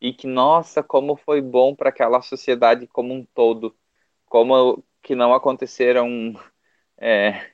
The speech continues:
catástrofes, genocídios ou, ou coisas piores, sabe? Tanto que um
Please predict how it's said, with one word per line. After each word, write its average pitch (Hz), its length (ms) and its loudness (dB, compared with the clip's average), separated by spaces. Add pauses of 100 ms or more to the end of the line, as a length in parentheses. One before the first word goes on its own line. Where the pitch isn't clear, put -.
(300)
catástrofes, 120 880 -2 (260)
genocídios 120 920 -2
ou, 113 420 4 (420)
ou 120 200 2
coisas 120 380 0
piores, 98 500 2
sabe? 80 280 -8 (100)
Tanto 123 380 2
que 156 220 -4
um 123 520 -6